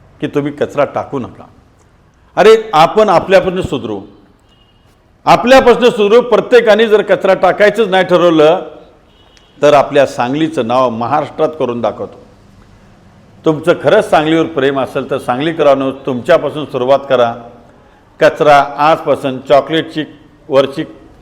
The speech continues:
एखादी कव्हरसुद्धा मी टाकणार नाही, ते खिशात ठेवा, डस्टबिनमध्ये टाका.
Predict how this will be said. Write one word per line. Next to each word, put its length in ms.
एखादी 540
कव्हरसुद्धा 880
मी 140
टाकणार 580
नाही, 320
ते 60
खिशात 360
ठेवा, 400
डस्टबिनमध्ये 720
टाका. 260